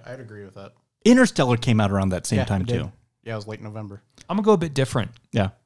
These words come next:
Speaker 3: I think this is a March movie. It has a bit of a feel to spring to me.
Speaker 2: Hey, March is the new summer.
Speaker 3: And with nothing else out,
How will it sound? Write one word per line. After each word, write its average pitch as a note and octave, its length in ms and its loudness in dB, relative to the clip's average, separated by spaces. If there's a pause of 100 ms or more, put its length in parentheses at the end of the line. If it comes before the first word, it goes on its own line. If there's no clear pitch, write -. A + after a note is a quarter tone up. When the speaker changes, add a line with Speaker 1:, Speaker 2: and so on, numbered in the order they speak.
(400)
Speaker 3:
I D#3 120 -2
think G#3+ 220 -6
this C#3+ 200 -4
is A2+ 100 0
a G#2 40 2
March F#2 360 -2
movie. F#2 380 -12 (480)
It C3+ 120 -4
has B2 220 -2
a A#2 60 0
bit A2 240 0
of B2+ 120 -2
a C#3+ 80 -2
feel A2+ 460 -6
to A#2 180 -4
spring G#2+ 480 -4
to - 120 -4
me. C#3+ 260 0
Speaker 2:
Hey, G3 160 2
March E3+ 320 4
is C#3+ 140 4
the C#3 100 8
new D#3+ 140 10
summer. A3+ 380 4 (180)
Speaker 3:
And A#2+ 220 2
with A#2+ 220 0
nothing B2 500 0
else A2+ 360 0
out, A#2 500 2